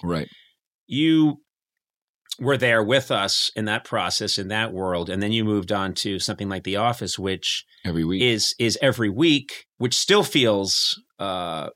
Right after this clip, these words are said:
Speaker 2: like a very different situation
Speaker 1: Yeah.
Speaker 2: than what, uh, you know, anything I've ever worked on. Um, and, and the work that you and Greg did there is quite different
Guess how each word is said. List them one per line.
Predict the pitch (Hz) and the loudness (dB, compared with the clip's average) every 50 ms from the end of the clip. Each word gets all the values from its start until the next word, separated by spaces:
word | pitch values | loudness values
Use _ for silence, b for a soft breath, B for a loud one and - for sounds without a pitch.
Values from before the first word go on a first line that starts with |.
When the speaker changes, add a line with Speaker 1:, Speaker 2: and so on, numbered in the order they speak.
| _ - | _ -10
Speaker 2:
like | 101 101 - | -8 -6 -6
a | 117 | -6
very | 104 101 98 90 131 139 139 143 143 123 | -8 -8 -2 2 4 4 6 6 4 2
different | - 123 110 - - 113 104 95 - | 2 0 0 0 0 -4 -4 -2 -2
situation | - 113 98 - 107 101 95 92 87 - - 101 95 90 87 87 87 - _ - | -2 -2 -2 -2 -2 -2 -2 -2 -2 -2 -2 -2 -4 -4 -6 -10 -12 -14 _ -4
Speaker 1:
Yeah. | 95 90 92 82 76 | -2 0 0 0 2
Speaker 2:
than | 120 117 107 104 | 2 2 2 2
what, | 101 104 104 - 107 - - _ _ _ | 2 2 2 0 -2 -8 -16 _ _ _
uh, | - - | -16 -6
you | - 117 | -4 -2
know, | 104 98 | -2 -2
anything | 92 110 113 107 123 117 98 | -2 -2 -2 -2 -2 -2 0
I've | 101 117 110 | 0 2 2
ever | 113 95 87 92 | 0 0 -2 -2
worked | 85 90 90 - - - | -2 -2 -4 -4 -6 -6
on. | 87 80 78 80 87 92 - _ _ _ _ _ _ _ _ - | -6 -4 -4 -6 -6 -8 -12 _ _ _ _ _ _ _ _ -6
Um, | 98 92 92 87 87 87 87 87 90 - - | -4 -2 -2 -4 -4 -6 -6 -8 -10 -10 -8
and, | 110 107 101 98 101 - | -6 -4 -4 -4 -6 -6
and | 104 104 101 | -6 -4 -2
the | 101 95 | -4 -2
work | 92 104 101 98 - - | 0 0 -2 -2 -2 -4
that | - 92 87 - | -4 -4 -4 -2
you | 92 104 110 107 104 | -2 0 2 2 2
and | 98 92 87 | 0 -2 -2
Greg | - 104 98 104 98 95 | 0 0 0 0 0 -2
did | 107 95 82 | -4 -4 -4
there | 90 92 90 87 | -4 -4 -2 -2
is | 87 - | -2 -4
quite | - - - 120 113 113 107 | -6 -6 -4 0 0 0 0
different | - 110 98 - - 98 92 90 - | -2 -6 -6 -6 -6 -6 -8 -8 -8